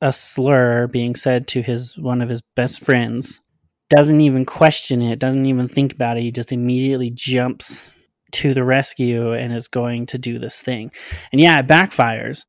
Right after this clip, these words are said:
but he, he didn't have a second thought of it. And then he goes in and he explains calmly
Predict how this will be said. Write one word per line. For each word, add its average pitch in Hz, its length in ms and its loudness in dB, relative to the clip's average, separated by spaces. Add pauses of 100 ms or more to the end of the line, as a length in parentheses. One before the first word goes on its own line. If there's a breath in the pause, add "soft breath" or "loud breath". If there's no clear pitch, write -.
(640)
but 139 360 6 (300)
he, 139 720 2 (1040 loud breath)
he - 320 -2
didn't 147 300 2
have 165 340 2
a 156 60 4
second 123 380 -4
thought 113 200 -4
of 120 120 -8
it. 117 160 -8
And 135 140 -4
then 131 140 -2
he 127 160 -12
goes 131 320 0
in 131 180 -2
and 127 140 -2
he 131 160 -4
explains 123 760 -4
calmly 127 760 -2